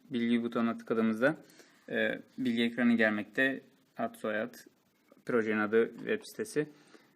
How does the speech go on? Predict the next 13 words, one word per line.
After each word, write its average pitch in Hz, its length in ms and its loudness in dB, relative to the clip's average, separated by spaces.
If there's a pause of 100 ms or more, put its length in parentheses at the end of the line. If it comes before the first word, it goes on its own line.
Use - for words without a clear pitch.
(1080)
E, 139 40 0
ayar 131 420 8
ekranına 131 460 4
girdiğimizde, 123 760 6 (200)
e, 120 200 -4
P 139 120 0
L 131 200 8
C'nin 139 340 4 (140)
C 135 120 -4
P 143 140 4
U - 20 6
memorisi 139 640 4 (340)
çok - 180 -4